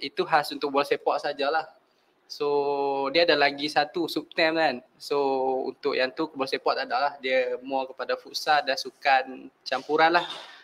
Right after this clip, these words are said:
Melibatkan semua pelajar, lelaki dan perempuan semua lah. Banyak sukan lah kat situ.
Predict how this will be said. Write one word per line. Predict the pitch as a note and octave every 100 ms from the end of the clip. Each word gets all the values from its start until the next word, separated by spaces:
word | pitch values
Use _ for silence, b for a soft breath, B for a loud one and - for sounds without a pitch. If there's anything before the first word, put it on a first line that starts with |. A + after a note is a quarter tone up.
| B -
Melibatkan | C3 C3 B2 - C#3 B2+ B2+ B2+ B2 B2 B2+
semua | - B2+ C3+ C3+ B2+
pelajar, | B2+ C3 C#3+ D3+ D3+
lelaki | B2+ B2+ - C3+
dan | C3
perempuan | B2+ B2 C3 C3
semua | - B2+ C3
lah. | C#3+ -
Banyak | C3+ C#3
sukan | C#3 C#3 D#3 D#3+
lah |
kat | D#3+ D3+
situ. | E3+ F3